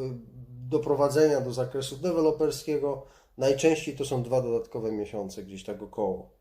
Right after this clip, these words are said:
powiedzmy. No, jakby nie było, składa nam się to w taki harmonogram, że prefabrykowany budynek, i tu już nie ma większego znaczenia, czy to jest budynek, mm, stumetrowy, czy dwustumetrowy,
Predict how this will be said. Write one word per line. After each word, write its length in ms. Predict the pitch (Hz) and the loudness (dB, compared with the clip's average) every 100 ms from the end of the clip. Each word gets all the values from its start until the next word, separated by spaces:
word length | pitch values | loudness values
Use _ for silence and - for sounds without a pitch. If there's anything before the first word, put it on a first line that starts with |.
| _ | _
powiedzmy. 520 | 95 92 92 - - _ _ _ _ - - - - _ _ | -8 -8 -8 -12 -16 _ _ _ _ -20 -20 -20 -20 _ _
No, 160 | 233 196 | -12 0
jakby 360 | 208 202 190 180 | 4 4 4 6
nie 160 | 170 | 4
było, 580 | 160 170 180 214 233 - - _ - - - | 6 4 6 6 4 -2 -20 _ -20 -20 -12
składa 380 | - - 175 170 | -6 0 2 2
nam 180 | 160 139 | 0 -2
się 180 | - 143 | -4 -4
to 240 | - 143 | -2 -6
w 60 | 135 | -4
taki 540 | 143 - 139 135 127 - _ _ _ | -6 -6 -12 -10 -12 -14 _ _ _
harmonogram, 840 | _ 131 123 123 127 147 175 180 175 - - _ _ - | _ -2 0 2 2 4 2 0 -6 -14 -20 _ _ -6
że 120 | 127 | -2
prefabrykowany 1000 | 147 139 135 135 135 139 131 127 139 123 | 0 2 2 2 0 2 2 2 0 0
budynek, 520 | 113 120 151 160 147 | -4 0 2 4 2
i 60 | 139 | -2
tu 100 | 139 | -4
już 120 | 131 | 0
nie 100 | 170 | 0
ma 100 | 139 | 2
większego 440 | 131 131 139 131 | 0 -2 -4 -4
znaczenia, 520 | 117 123 123 135 127 | -2 -4 -2 -2 -2
czy 180 | 120 127 | -4 -6
to 140 | 127 123 | -4 -4
jest 140 | 117 | -4
budynek, 640 | 110 120 135 127 117 - _ _ _ _ _ _ | -10 -8 -4 -2 -2 -6 _ _ _ _ _ _
mm, 320 | 120 110 107 | -12 -10 -10
stumetrowy, 800 | 101 - 156 165 156 147 135 117 | -4 2 6 6 4 0 0 -4
czy 180 | - 104 | -6 -12
dwustumetrowy, 1040 | 107 143 156 151 139 135 131 127 123 123 | -8 -8 -6 -6 -4 -4 -2 -2 -2 -6